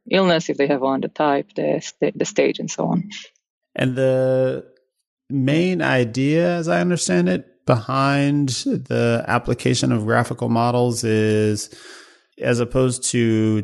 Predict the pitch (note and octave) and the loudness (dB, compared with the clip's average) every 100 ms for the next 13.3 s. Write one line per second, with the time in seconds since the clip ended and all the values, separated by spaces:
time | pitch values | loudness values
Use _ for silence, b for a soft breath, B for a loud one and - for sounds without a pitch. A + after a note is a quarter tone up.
0 | - - A2+ G#2 - B2+ C3+ - B2 A2+ | -4 0 2 2 2 2 2 2 0 2
1 | A2 A2 A2 G#2+ - _ b b b - | 2 4 2 0 -4 _ b b b -8
2 | A2 A2 - - - F2+ G2 G2 F2+ F2+ | 0 2 0 -2 -2 0 0 2 2 2
3 | F2+ - - E2 - - G2+ E2 F#2+ - | 2 0 -2 -4 -2 2 2 2 -2 -2
4 | F2 E2 D#2+ D#2+ - - F#2 F2+ E2 - | 0 2 2 -2 -6 0 2 2 0 -2
5 | D#2+ D#2+ D#2+ D#2 D2+ F2+ F2 D#2+ E2 F2 | 0 2 2 2 2 0 2 0 2 -2
6 | - D3 C#3 C3 A2+ F#2+ F#2+ E2 - D#2 | 0 0 0 0 -2 0 0 0 0 0
7 | C2 F2 - - F2 F2 B B B B | 0 -4 -2 0 2 2 B B B B
8 | B - G2+ E2 G2+ G2 G2 - G2 G2 | B 0 2 2 2 0 -2 0 2 2
9 | F#2+ - - G2 G#2 A2+ G#2+ G#2 G#2 G2+ | 0 -6 -14 -4 0 0 0 0 2 0
10 | F2+ G2 F#2 F2 F2 E2+ E2+ - F2 G#2+ | 0 0 2 2 2 2 0 -2 -4 2
11 | A2+ G#2+ A2 - G2 F#2+ - G2+ F#2 F2 | 2 2 -2 0 0 0 0 2 2 0
12 | - - G2 F#2+ F#2+ - - F#2+ F#2 F2+ | -2 -2 0 2 0 -2 -2 0 2 4
13 | F2 F2 | 2 0